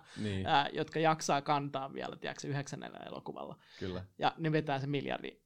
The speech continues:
Speaker 2: tiedätkö, liikevaihtoa
Speaker 1: Se on
Speaker 2: siitä.
Speaker 1: sairasta.
Speaker 2: On se ihan käsittämätöntä. Mut tohon me ollaan menossa.
Speaker 1: Mm.
Speaker 2: Eli T V-sarjoista tulee leffamaisempia ja sa-, leffoista,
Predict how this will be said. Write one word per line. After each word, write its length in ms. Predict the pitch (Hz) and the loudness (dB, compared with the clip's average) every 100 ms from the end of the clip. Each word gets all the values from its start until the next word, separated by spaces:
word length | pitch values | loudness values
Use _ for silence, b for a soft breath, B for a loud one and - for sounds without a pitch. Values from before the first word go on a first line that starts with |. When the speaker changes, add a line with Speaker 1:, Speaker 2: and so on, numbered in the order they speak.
| _ _ | _ _
Speaker 2:
tiedätkö, 280 | 139 - - - _ - | -10 -8 -12 -14 _ -12
liikevaihtoa 640 | 151 - - 135 165 - | -8 -8 -8 -8 -8 -6
Speaker 1:
Se 20 | - | -6
on 40 | |
Speaker 2:
siitä. 160 | - 85 | -6 -6
Speaker 1:
sairasta. 360 | - - - - | -8 -12 -16 -4
Speaker 2:
On 200 | 165 165 | -2 0
se 40 | 147 | -2
ihan 100 | 143 | -4
käsittämätöntä. 680 | 135 - - 151 175 180 160 b - | -8 -8 -8 -8 -8 -10 -12 b 2
Mut 100 | 180 | 6
tohon 220 | 247 277 | 6 6
me 60 | |
ollaan 180 | 233 214 | 2 2
menossa. 400 | 190 147 139 - - b - | 0 0 -4 -6 -10 b 0
Speaker 1:
Mm. 100 | 175 | 6
Speaker 2:
Eli 300 | 185 185 202 | 6 4 4
T 40 | |
V-sarjoista 480 | 220 214 185 185 180 | 4 6 4 2 2
tulee 180 | 190 175 | 2 4
leffamaisempia 840 | 160 165 160 151 151 147 156 151 | 2 2 0 0 -2 -4 -2 -2
ja 200 | 147 147 - 160 | -2 -4 -6 -10
sa-, 160 | 160 - - - - | -10 -10 -14 -16 -10
leffoista, 480 | - 165 - 151 | -2 -2 0 -2